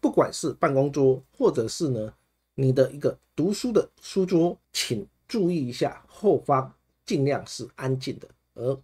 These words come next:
不要是呢走道或者是人会经过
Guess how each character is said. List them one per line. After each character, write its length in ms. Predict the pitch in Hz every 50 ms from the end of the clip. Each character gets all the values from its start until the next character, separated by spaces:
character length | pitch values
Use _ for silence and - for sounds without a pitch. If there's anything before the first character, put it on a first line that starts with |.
| _ _
不 200 | - 101 101 113
要 240 | 143 175 147 107
是 220 | 110 - - - 127
呢 200 | 104 95 90 90 - _ _
走 160 | - 143 113
道 320 | 131 - 202 - - - _ _ _ _ _ _ _ _ _ _ _
或 140 | - 175
者 140 | 135 127 113
是 200 | 101 - 156 127 -
人 420 | _ 143 139 139 120 123 139 156 - _ _
会 120 | - 156 135
经 300 | 131 - 139 131 131 131
过 240 | 131 139 123 104